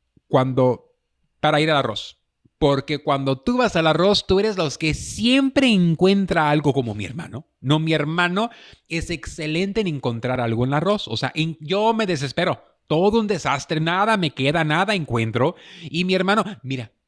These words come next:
esta es de tu tamaño. ¿Cómo le hiciste?". O sea, para la mercancía me sale muy bien. Para mis gustos personales nunca encuentro nada. Por eso mejor ordeno en el app. Pues a lo mejor tú eres buena para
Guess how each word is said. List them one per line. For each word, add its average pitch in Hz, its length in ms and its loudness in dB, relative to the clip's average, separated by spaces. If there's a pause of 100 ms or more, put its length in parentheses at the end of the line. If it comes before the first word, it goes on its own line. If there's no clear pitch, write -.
(140)
esta 135 460 -8
es 127 400 -10
de 117 100 -10
tu - 140 -12
tamaño. 104 440 -4
¿Cómo 139 420 -2
le 175 120 0
hiciste?". 139 840 -6
O 147 100 -8
sea, 143 380 0 (240)
para 107 140 -12
la 101 60 -12
mercancía 107 540 -6
me 160 100 -8
sale 107 240 -6
muy 113 140 -4
bien. 127 220 -8
Para 101 200 -6
mis 101 200 -8
gustos 170 320 -2
personales 139 540 -2
nunca 131 440 2
encuentro 110 440 -4
nada. 98 280 -2 (300)
Por 117 160 -4
eso 143 160 -4
mejor 123 260 -2
ordeno 123 340 0
en 107 140 -6
el 117 140 -4
app. 120 220 -6 (300)
Pues - 140 -12
a 156 60 -2
lo 170 100 2
mejor 214 480 2 (240)
tú 185 100 -2
eres 202 180 -4
buena 165 680 0
para 156 280 0